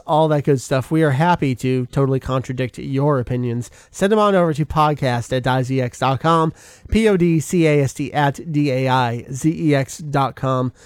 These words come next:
You can find all of us here on the various social networking sites for Daizen Shubi X, D A I Z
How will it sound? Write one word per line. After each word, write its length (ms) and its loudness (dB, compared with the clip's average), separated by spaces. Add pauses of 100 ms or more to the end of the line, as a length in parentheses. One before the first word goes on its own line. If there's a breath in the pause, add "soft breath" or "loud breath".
(260 loud breath)
You 100 -6
can 120 2
find 460 2 (120)
all 240 2
of 100 2
us 220 -2
here 400 0
on 200 -4
the 120 -2
various 380 -4
social 280 -4
networking 480 -4
sites 360 -6 (320 soft breath)
for 60 -8
Daizen 360 2
Shubi 300 -2
X, 380 -6 (120)
D 200 0
A 120 2
I 160 2
Z 140 -2